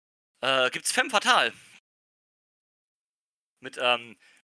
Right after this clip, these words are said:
einer sehr guten Card. Erstmal, ich find's sehr schön, man hat das Turnierkonzept ein bisschen angepasst. Man hat jetzt kein Acht-Frauen-Turnier gemacht, äh, was dann die ganze Card einnimmt mit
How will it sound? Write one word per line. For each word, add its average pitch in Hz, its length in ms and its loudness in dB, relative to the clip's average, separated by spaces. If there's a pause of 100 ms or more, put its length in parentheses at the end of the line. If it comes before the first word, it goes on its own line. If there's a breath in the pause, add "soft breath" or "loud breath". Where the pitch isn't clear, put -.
(400)
einer 123 160 -2
sehr 127 260 0
guten 139 200 -6
Card. 139 180 -2
Erstmal, 196 240 0
ich - 60 -4
find's 226 200 -8
sehr 165 120 0
schön, 190 220 -2
man 165 100 2
hat 156 140 0
das 160 80 -4
Turnierkonzept 147 680 -4
ein 131 60 -16
bisschen - 240 -8
angepasst. 180 640 -4 (400 loud breath)
Man 147 100 0
hat - 120 -14
jetzt 131 160 -6
kein 131 120 0
Acht-Frauen-Turnier 175 800 -2
gemacht, 165 440 -2
äh, 139 280 0
was 127 120 -2
dann 135 120 -8
die 123 60 -10
ganze 120 220 -2
Card - 260 0
einnimmt 143 380 -4
mit 131 260 -6